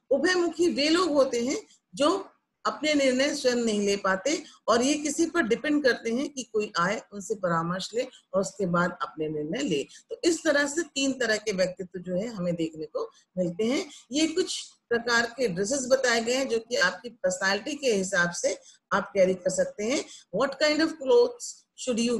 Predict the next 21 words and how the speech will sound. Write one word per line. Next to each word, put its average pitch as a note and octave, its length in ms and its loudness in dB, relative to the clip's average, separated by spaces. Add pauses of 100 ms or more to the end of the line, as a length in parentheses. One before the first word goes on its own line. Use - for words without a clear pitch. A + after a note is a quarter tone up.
wear G#3+ 260 0
according F3 440 2
to F3 200 -6
your C4 120 -2 (160)
personality? D#3+ 600 0 (1900)
अब E4+ 80 2
हम F4 160 4
देखते B3+ 340 2
हैं D4+ 220 0
कि D#4+ 100 2
fashion, C#4+ 540 0
वस्त्र G3 360 -2
और G3+ 260 -2
व्यक्तित्व F3 460 -4
ये A#3 140 0
तीनों B3 400 -2
आपस F3 360 -2
में A3+ 120 -6
किस F3+ 220 -10
तरह E3+ 180 0
से B3+ 180 -2